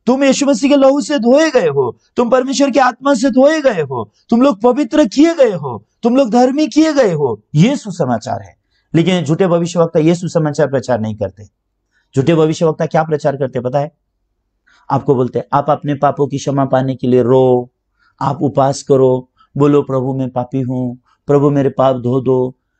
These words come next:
ये ऐसा सिखाते हैं कि तुमने प्रभु से पाप धुलवाना है। वो ऐसा सिखाते हैं कि तुम्हारे पाप धोए जाने हैं। ये झूठा भविष्यवक्ता है। झूठा भविष्यवक्ता कभी नहीं बोल सकता, "तुम धर्मी किए गए हो,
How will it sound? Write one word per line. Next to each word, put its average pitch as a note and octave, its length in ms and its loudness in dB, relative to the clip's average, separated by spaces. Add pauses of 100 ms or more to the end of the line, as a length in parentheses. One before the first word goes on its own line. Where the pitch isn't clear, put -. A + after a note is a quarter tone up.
(120)
ये F3 80 4
ऐसा D#3+ 420 0
सिखाते F#3+ 500 -2
हैं G3 140 2
कि G3+ 120 -4
तुमने E3+ 400 2
प्रभु D#3 320 0
से D#3 140 -6
पाप D3 380 -2
धुलवाना B2 560 -2
है। G2+ 260 -8 (520)
वो F3+ 120 6
ऐसा F3+ 280 0
सिखाते G3 420 0
हैं F3 60 -4
कि G3+ 80 -4
तुम्हारे E3+ 340 0
पाप E3+ 300 0
धोए D#3 380 4
जाने D3 320 -4
हैं। G#2+ 280 -6 (180)
ये A#3+ 120 2
झूठा E3+ 260 0
भविष्यवक्ता G#2 600 -10
है। - 60 -20 (460)
झूठा C4+ 220 4
भविष्यवक्ता C#4 600 0
कभी C4 420 0
नहीं E4+ 140 -6
बोल C4 200 0
सकता, G#3 300 -4
"तुम F3+ 260 -2
धर्मी C#3+ 360 2
किए D3 260 0
गए A#2+ 200 2
हो, G#2 280 -4